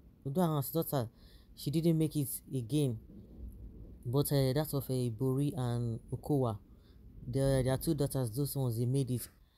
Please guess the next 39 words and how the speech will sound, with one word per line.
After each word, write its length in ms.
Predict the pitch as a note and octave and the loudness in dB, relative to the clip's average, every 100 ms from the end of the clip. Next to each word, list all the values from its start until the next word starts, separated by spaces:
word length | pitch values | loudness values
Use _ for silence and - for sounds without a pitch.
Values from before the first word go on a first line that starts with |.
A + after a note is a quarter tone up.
| _ - | _ -12
So 220 | - D3 | -2 2
that 180 | D#3+ E3 | 2 2
is 100 | C3+ | 2
just 160 | D#3 C3 | 2 4
the 80 | |
rave 180 | C#3 D3 | 2 4
of 140 | C#3 A#2 | 2 0
the 80 | |
moment. 380 | C3 D3 C#3+ B2+ - | 0 2 2 0 2
Now 160 | E3+ | 4
they 140 | D3 D3 | 4 4
are, 160 | C#3 - | 2 2
they 100 | D3+ | 2
are 60 | |
not 220 | F3+ A3 | 4 4
even 220 | G3+ F3+ F3+ | 4 4 4
hiding 420 | E3 D#3 E3 D#3 | 4 2 2 2
it. 180 | C3 - _ _ _ _ _ _ _ _ - | 0 -2 _ _ _ _ _ _ _ _ 2
You 80 | |
know, 100 | F#3+ | 4
before 260 | G#3 F#3+ G3+ | 6 4 2
now, 120 | F#3+ | 2
you 180 | E3+ D#3+ | 2 2
just 180 | F#3 F3 | 2 2
hear 120 | F3+ | 0
that 140 | D3+ | 0
say, 120 | C#3+ C#3+ | 0 2
"Oh, 180 | F3 | 2
this 220 | D3+ E3+ F3 | 0 0 0
one, 180 | E3 | 0
so, 80 | F3+ | 0
so, 140 | F3 F#3 | -2 -2
so, 200 | - E3 | 0 0
and 100 | D3 | 0
so 140 | - | 0
is 280 | D3+ A#2+ - | 0 0 -4
like, 180 | C3+ C3+ | -2 0
is 280 | C3+ C3+ - | 0 -2 -4
there." 240 | B2 D#3+ | 0 2